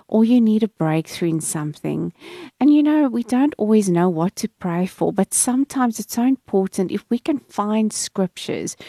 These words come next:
regarding our situations that we find ourselves in. You know, we can quote those scriptures, we can read about it. You know, say, for instance, it's healing. Then we need to find healing scriptures, write them down, meditate,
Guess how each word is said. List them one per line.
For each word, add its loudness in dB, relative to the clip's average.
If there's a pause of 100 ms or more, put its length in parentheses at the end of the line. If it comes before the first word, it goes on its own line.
(280)
regarding 2
our -4
situations -6
that -6
we -2
find -4
ourselves -6
in. -4 (640)
You 4
know, 4
we 0
can -2
quote -2
those 0
scriptures, -8
we -4
can -4
read 2
about -2
it. -12 (380)
You 2
know, 4
say, 0
for -6
instance, -4
it's -10 (160)
healing. -2 (460)
Then 4
we 4
need 0
to 0
find -4
healing -4
scriptures, -8
write -4
them 2
down, -2
meditate, -2